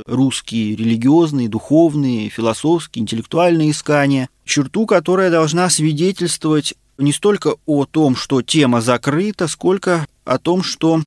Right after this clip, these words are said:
груз прошлого позволяет нам сделать какой-то шаг вперёд, даёт нам перспективу, задаёт тон дальнейшего движения, освоения, осмысления тем, которые были значимы и для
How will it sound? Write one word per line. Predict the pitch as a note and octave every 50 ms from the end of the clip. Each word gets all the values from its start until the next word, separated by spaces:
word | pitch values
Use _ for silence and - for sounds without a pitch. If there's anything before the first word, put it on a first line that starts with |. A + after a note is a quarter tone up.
| -
груз | A2+ C3+ E3 E3+ F3 D#3+ C#3+ -
прошлого | - - D3+ E3+ F3+ G3 F#3+ - F#3 F3 E3 D#3
позволяет | D#3 - C#3+ B2+ B2+ C3+ C3+ C#3 D3 D#3 D#3 D#3 D3+ -
нам | B2 C3+ C#3+ C#3+ C#3+ C3+ -
сделать | G#2+ G#2 A2+ C3 D3+ D3+ D3 -
какой-то | - - - - C#3 C#3 - C3
шаг | - - B2+ B2 -
вперёд, | - - - C#3+ C#3+ C3+ C3+ A2+ G2+ G2 E2+ - - - _ _ _ _ _ _ _
даёт | B2 A#2 B2+ B2 B2 C3 D3 D#3 D#3 -
нам | - B2+ C3 C3+ C3 B2+ - -
перспективу, | - D#3+ D3 - - - D3+ D3 - - - G3+ G3+ E3+ C3 G#2 G2 G#2+ - - - _ _ _ _ _ -
задаёт | G#2 G2+ A#2 A#2+ B2 B2+ B2+ C#3 D3+ D3+ - - -
тон | - D3 D3+ D#3+ E3+ F3+ F#3 F3+ D3+ -
дальнейшего | - C3+ C#3+ D3+ D#3+ D#3+ D#3 D3 - D3 C#3 D3
движения, | C#3 C#3 D#3+ E3 D#3+ F3 G3 G3 F3+ D3+ B2+ G#2+ F2+ - - - - _ _ _ _ -
освоения, | B2+ A#2+ - - C3 C#3 C#3 C3+ C#3+ D#3+ E3+ F3 D#3+ D#3 C3+ B2
осмысления | A#2+ - C#3 C#3 C#3 - - D#3 D#3+ D#3 D3 C#3 C3 B2+ - _
тем, | - - - E3+ F3+ E3
которые | - C3 - C3 C3 C3+ C3
были | A#2+ A#2+ C3 B2+ B2 B2 A2+ - -
значимы | D3+ C3+ A#2+ B2+ C3+ C#3 D3 C#3+ - - C#3 C3+ C3 B2+ - _
и | - A#2+ C3 C3+
для | B2+ A#2 A2+ A2 A#2 A2+ A2 G#2+ G#2 F#2+